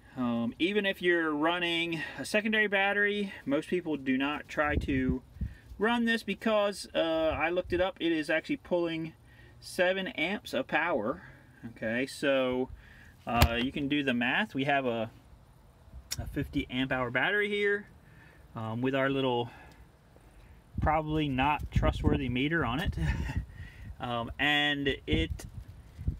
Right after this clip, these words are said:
if we're doing seven amps per hour, it's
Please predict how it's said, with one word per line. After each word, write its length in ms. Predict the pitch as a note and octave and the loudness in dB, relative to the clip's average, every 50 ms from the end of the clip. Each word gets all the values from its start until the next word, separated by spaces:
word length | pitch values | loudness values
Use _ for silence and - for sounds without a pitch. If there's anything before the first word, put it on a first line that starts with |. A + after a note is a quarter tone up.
| - - - - - - - | -10 -20 -20 -20 -20 -10 -4
if 140 | C#3+ C#3+ D3+ | -2 0 0
we're 140 | - D3+ D3 | 0 0 0
doing 260 | D#3+ D#3+ D3 C3+ - | 0 0 2 2 2
seven 680 | - - - D#3 D#3 E3 E3 E3 E3 D#3+ D#3 D#3 - - | 2 2 2 2 2 2 0 -2 0 2 2 2 2 2
amps 640 | C#3 D3+ G3 A#3 G#3 - - - - - F3 - - - | 0 0 0 -2 -4 -6 -8 -4 -2 0 0 -2 -4 -12
per 240 | - - D#3 D3 C#3+ | -6 -2 -2 -2 0
hour, 600 | B2 C3+ C#3 D3+ F3+ G#3 A#3 A#3+ C4 B3 - - - - - - - - - | 0 2 2 2 2 0 0 0 -2 -4 -4 -6 -10 -14 -16 -16 -18 -16 -10
it's 520 | - A#2+ B2 B2 - - - - - - | -6 -4 -4 -4 -4 -4 -6 -8 -6 -8